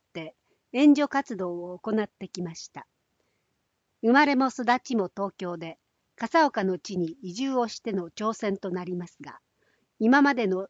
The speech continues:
仕事やイベント主催などの経験を生かして、シェアアトリエ、海の校舎が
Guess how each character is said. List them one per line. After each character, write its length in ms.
仕 180
事 280
や 240
イ 100
ベ 140
ン 80
ト 160
主 140
催 280
な 140
ど 100
の 220
経 180
験 240
を 100
生 120
か 140
し 120
て、 220
シ 180
ェ 220
ア 40
ア 40
ト 160
リ 200
エ、 140
海 260
の 140
校 260
舎 200
が 200